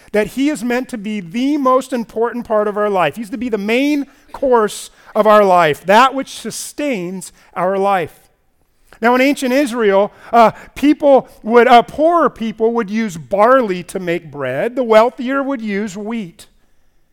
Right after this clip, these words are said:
But it basically meant that everyone had bread or had access to bread. And so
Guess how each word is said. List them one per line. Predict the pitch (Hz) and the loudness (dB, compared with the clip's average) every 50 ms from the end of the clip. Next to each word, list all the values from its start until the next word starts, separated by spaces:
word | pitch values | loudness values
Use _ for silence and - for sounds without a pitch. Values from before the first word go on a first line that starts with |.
| _ _ _ _ _ _ _ _ _ _ | _ _ _ _ _ _ _ _ _ _
But | - 240 | 0 0
it | 247 208 | 2 4
basically | 262 302 349 - - 339 - 285 254 | 4 2 2 2 -2 -4 -4 -2 -2
meant | 233 226 233 254 247 | 0 0 0 0 0
that | - 220 208 | 0 0 0
everyone | 214 262 247 294 285 262 247 220 214 | 0 0 0 -2 -4 -2 -2 -2 -2
had | 202 160 165 196 220 233 247 233 170 | -2 -2 0 0 2 2 0 -2 -6
bread | 165 160 156 156 165 170 190 | -8 -6 -4 -2 -2 -2 -2
or | 220 208 | -2 0
had | 185 226 226 226 247 | 2 2 2 2 2
access | - 226 247 240 - - - 185 165 - - | 0 -2 -2 -2 -4 -8 -8 -8 -8 -8 -10
to | - - 175 | -12 -16 -14
bread. | 151 160 156 139 135 135 143 143 | -12 -10 -8 -8 -6 -6 -6 -8
And | 139 139 127 | -8 -10 -10
so | - - 208 190 185 160 | -8 -6 -4 -4 -4 -6